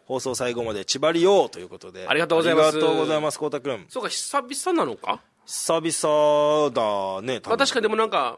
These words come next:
Speaker 2: ね、あのー、ラジオとかも来てくれるけど、
Speaker 1: うんうん。
Speaker 2: 行けなくてごめんね、みたいな話とかするから。
Speaker 1: そうね。
Speaker 2: そうか、久々に。
Speaker 1: こうたくん、そっか。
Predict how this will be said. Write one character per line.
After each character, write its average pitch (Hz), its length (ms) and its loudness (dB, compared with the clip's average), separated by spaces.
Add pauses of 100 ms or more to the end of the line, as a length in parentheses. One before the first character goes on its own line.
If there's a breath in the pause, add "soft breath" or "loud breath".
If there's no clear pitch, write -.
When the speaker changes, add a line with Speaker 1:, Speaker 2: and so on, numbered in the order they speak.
Speaker 2:
ね、 220 260 -4 (160)
あ 160 80 -2
の 143 420 -2
ー、 - 20 -4
ラ 160 140 2
ジ 165 80 -2
オ 160 80 -2
と 139 80 -14
か 127 100 -10
も 117 140 -8 (220)
来 - 60 -20
て 151 100 -8
く 143 80 -10
れ 131 60 -6
る 123 60 -8
け 110 100 -10
ど、 107 120 -12 (420 soft breath)
Speaker 1:
う 143 60 -12
ん 139 40 -6
う 131 40 -8
ん。 - 20 -8
Speaker 2:
行 147 100 -8
け 175 80 2
な 156 60 2
く 151 80 -8
て 156 60 -4
ご 143 100 -2
め 170 100 0
ん 175 100 -2
ね、 190 160 4
み 170 60 -2
た 135 80 -4
い - 20 -4
な 127 80 -8
話 117 140 -10
と - 80 -10
か 110 100 -8
す - 140 -10
る 123 100 -4
か 107 100 -2
ら。 104 160 2
Speaker 1:
そ 98 60 -10
う - 20 -18
ね。 - 60 -20 (1120 soft breath)
Speaker 2:
そ 170 60 -6
う 143 40 -2
か、 170 60 -4
久 147 340 -4
々 131 100 -6
に。 110 100 -10
Speaker 1:
こ 92 60 -20
う 92 40 -20
た 87 40 -20
く - 40 -20
ん、 - 80 -20
そ - 160 -20
っ - 40 -20
か。 - 60 -20